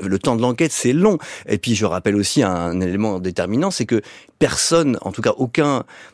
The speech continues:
investigateur, enquêteur indépendant ne peut se rendre sur place.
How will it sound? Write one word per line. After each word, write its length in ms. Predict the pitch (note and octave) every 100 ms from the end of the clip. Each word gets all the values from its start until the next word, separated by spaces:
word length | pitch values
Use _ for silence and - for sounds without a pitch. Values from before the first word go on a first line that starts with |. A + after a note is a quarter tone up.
| -
investigateur, 920 | - G#2 G#2 G#2 - A#2 A2 - F#3+ C3+
enquêteur 380 | A2+ A#2 C#3
indépendant 540 | A2+ G#2 G2 A#2 D3+ G#3+
ne 140 | C3
peut 200 | G#2 D#3
se 120 | D3
rendre 300 | B2 G#2 G2+
sur 180 | G#2 F3
place. 320 | E3+ C4+ -